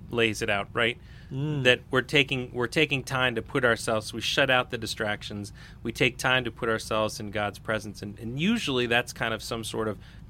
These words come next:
Speaker 1: desert, some sort of mental desert, where, meaning that there's nothing else going on, there's nothing distracting you,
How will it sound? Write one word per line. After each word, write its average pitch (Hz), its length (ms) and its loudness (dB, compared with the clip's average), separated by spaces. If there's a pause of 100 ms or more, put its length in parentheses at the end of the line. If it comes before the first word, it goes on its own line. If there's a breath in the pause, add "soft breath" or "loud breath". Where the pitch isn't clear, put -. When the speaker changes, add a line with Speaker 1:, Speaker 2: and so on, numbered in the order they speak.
Speaker 1:
desert, 110 480 4
some 120 160 -4
sort 117 200 -2
of 110 80 0
mental 113 520 0
desert, 101 440 -4
where, 101 180 -6 (220)
meaning 123 240 -2
that 117 120 -8
there's 123 140 -4
nothing 135 320 0
else 117 180 -6
going 104 160 -8
on, 107 120 -4
there's 104 160 -8
nothing 117 280 -4
distracting 104 560 -8
you, 98 180 -10